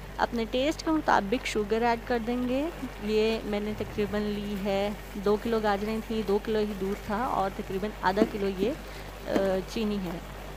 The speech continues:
क्योंकि मुझे थोड़ा मीठा ज़्यादा पसंद है। आपको अगर कम पसंद हो तो आप बिल्कुल कम डाल सकते हैं, लेकिन मुझे ज़्यादा पसंद है इसलिए मैं ज़्यादा ही डालती हूँ।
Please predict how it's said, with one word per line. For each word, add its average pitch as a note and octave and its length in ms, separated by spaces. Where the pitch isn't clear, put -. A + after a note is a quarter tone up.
क्योंकि A3 220
मुझे A3 200
थोड़ा G#3 240
मीठा G3+ 260
ज़्यादा F#3+ 320
पसंद B3 400
है। B3+ 120
आपको - 320
अगर G3 160
कम A#3+ 320
पसंद A#3+ 440
हो A#3 60
तो G#3 160
आप F3+ 160
बिल्कुल F3+ 320
कम G#3+ 300
डाल F3+ 240
सकते - 320
हैं, - 320
लेकिन G#3+ 240
मुझे A3+ 160
ज़्यादा G#3 280
पसंद G#3+ 320
है G#3+ 60
इसलिए A3 180
मैं G#3+ 80
ज़्यादा F#3 220
ही F#3+ 120
डालती E3+ 340
हूँ। F3 380